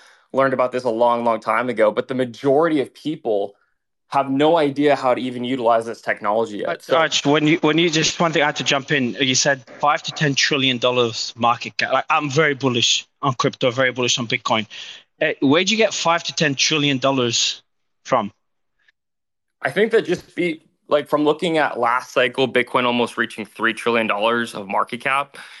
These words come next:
Speaker 1: it makes sense that this, this cycle come around is gonna be even higher than last cycle, you know? Um, but altcoins as well. I think altcoins will have a trickle effect. You know, eth will, might even reach a trillion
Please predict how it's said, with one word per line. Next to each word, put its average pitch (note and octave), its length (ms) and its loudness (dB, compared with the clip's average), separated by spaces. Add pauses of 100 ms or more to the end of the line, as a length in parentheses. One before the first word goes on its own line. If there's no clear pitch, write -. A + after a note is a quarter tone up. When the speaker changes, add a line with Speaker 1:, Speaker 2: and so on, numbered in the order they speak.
Speaker 1:
it B2 140 2
makes B2+ 260 -2
sense B2+ 300 -2
that A2 320 -4
this, A#2+ 460 -2 (180)
this B2 240 -2
cycle A2+ 400 -2
come A2+ 220 -2
around G#2+ 420 0
is G#2 140 -4
gonna A#2 160 -2
be A2 80 -4
even G#2 180 -4
higher G#2 340 -2
than G2+ 120 -8
last G2 260 -8
cycle, - 380 -6
you G#2+ 60 -6
know? G#2 180 0 (540)
Um, A2 580 -4 (160)
but - 180 -4
altcoins D3+ 420 0
as A#2 140 -6
well. A#2 180 0
I G2+ 80 -4
think B2 180 -4
altcoins B2+ 460 0
will A2+ 60 -4
have A2+ 160 -2
a A2+ 40 -4
trickle A2 360 -2
effect. G#2 560 -6
You A2 80 -6
know, G#2+ 160 -2
eth A#2 260 -6
will, G#2+ 180 -2 (360)
might C3+ 500 0
even B2+ 240 0
reach A#2+ 220 0
a - 20 -6
trillion A2+ 480 0